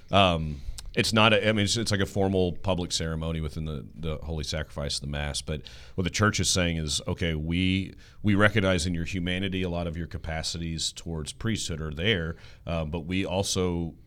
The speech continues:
need time to continue to discern." So that's another four years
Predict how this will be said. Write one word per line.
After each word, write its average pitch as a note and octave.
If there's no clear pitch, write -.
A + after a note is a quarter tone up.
need F2+
time F2
to E2
continue E2
to D2
discern." E2
So E2+
that's -
another F2
four F#2
years E2+